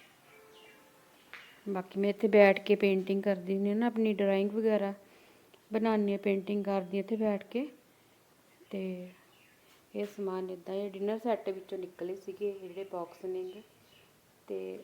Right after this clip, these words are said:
ਹੌਲੀ ਹੌਲੀ ਮੈਂ ਇਹਨਾਂ ਨੂੰ ਵੀ ਚੇਂਜ ਕਰ ਦੇਣਾ, ਕਲਰ ਕੁਲਰ ਕਰਕੇ ਦੇਖਿਓ। ਤੇ ਬਸ ਇਹ ਸਮਾਨ ਇੱਥੇ ਹੀ ਹੁੰਦਾ ਵਾ,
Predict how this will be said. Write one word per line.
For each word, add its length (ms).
ਹੌਲੀ 200
ਹੌਲੀ 240
ਮੈਂ 120
ਇਹਨਾਂ 200
ਨੂੰ 120
ਵੀ 140
ਚੇਂਜ 320
ਕਰ 200
ਦੇਣਾ, 240
ਕਲਰ 340
ਕੁਲਰ 260
ਕਰਕੇ 360
ਦੇਖਿਓ। 440
ਤੇ 60
ਬਸ 260
ਇਹ 140
ਸਮਾਨ 340
ਇੱਥੇ 280
ਹੀ 60
ਹੁੰਦਾ 260
ਵਾ, 180